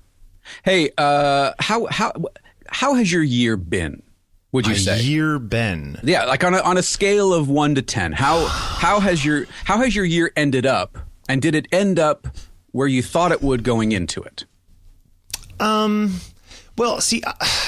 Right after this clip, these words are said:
Speaker 2: this year was a big year for me because of getting married and all.
Speaker 1: Right.
Speaker 2: So,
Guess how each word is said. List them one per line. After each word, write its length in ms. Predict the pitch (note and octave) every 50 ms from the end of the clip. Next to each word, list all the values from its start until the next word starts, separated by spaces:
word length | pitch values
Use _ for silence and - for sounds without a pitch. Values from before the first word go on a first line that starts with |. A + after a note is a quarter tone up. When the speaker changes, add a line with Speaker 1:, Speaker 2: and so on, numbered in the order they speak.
| - - - - - - - - - - _ -
Speaker 2:
this 200 | E3 A3+ A3+ -
year 160 | A#3+ A#3 A3+
was 160 | G#3+ G#3 F3 F#3
a 100 | E3+ D3+
big 300 | B2+ B2 E3 D#3 C#3 D3
year 160 | D#3+ D#3 D3
for 160 | - - C#3
me 320 | B2+ B2 C3+ C#3 D3 D3
because 320 | C3+ C3 B2 - C3 A2 A#2+
of 160 | A#2+ A2+ A2
getting 260 | G2+ B2 B2 A2+ G#2+
married 300 | G#2+ G#2 G#2 A#2 C3 C3
and 140 | C#3 C#3 C#3+
all. 200 | C#3+ D3 D3+ D3 D3+ - - - - - _ -
Speaker 1:
Right. 240 | A2 G#2+ A2+ C3
Speaker 2:
So, 520 | - E3+ D3+ D3 C#3 C#3 C3+ C3 C3+ D3